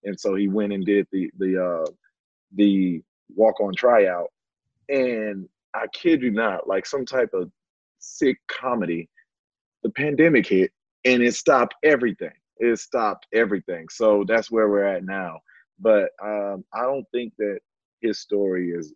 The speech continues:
anywhere near being over. And I'm excited to see wherever he ends up playing. Hopefully, I would love to see him in the burnt orange, but, uh, I don't make that decision. So wherever he ends up playing, he got some fan in me, and I just wanna see the kid go play football. Go have fun.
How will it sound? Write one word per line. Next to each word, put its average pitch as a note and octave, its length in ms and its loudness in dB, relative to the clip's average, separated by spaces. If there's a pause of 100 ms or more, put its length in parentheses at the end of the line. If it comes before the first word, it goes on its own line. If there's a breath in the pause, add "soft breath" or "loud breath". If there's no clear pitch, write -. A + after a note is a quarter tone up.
(120)
anywhere F2+ 480 -2
near F2+ 280 -4
being E2+ 340 -8
over. F2+ 320 -2 (460 soft breath)
And F2+ 440 -6 (400)
I'm A2 280 2
excited F#2 600 -2
to F2 120 -6
see F2 240 -4
wherever F2+ 520 -2
he D#2+ 260 -16
ends E2 140 -20
up D#2 200 -18
playing. - 160 -20 (320 loud breath)
Hopefully, C#3 420 6
I B2 120 6
would C#3 160 6
love B2 220 6
to G#2 100 -6
see A2+ 120 -2
him G#2 120 -2
in F#2+ 80 -6
the F#2 60 -4
burnt G2 260 0
orange, G2 300 -8 (420)
but, F#2+ 200 4
uh, F#2 160 0
I G2+ 100 -2
don't F#2 120 -4
make F#2 140 -6
that E2+ 140 -6
decision. F2 380 -10 (300)
So F#2 200 -6
wherever G#2 600 2
he G2 160 0
ends F2+ 180 -8
up F2 80 -6 (100)
playing, E2+ 240 -10
he E2+ 80 -16
got F2+ 200 -4
some - 180 -20
fan F2+ 220 -14
in E2+ 100 -18
me, F2+ 180 -8
and D#2+ 120 -18
I G#2+ 40 -10
just - 200 -18
wanna E2 100 -20
see D#2+ 160 -16
the - 80 -20
kid D#2+ 240 -14
go E2+ 140 -20
play D2+ 100 -14 (100)
football. - 360 -20
Go A2+ 120 0
have A2 180 2
fun. D#2+ 160 -20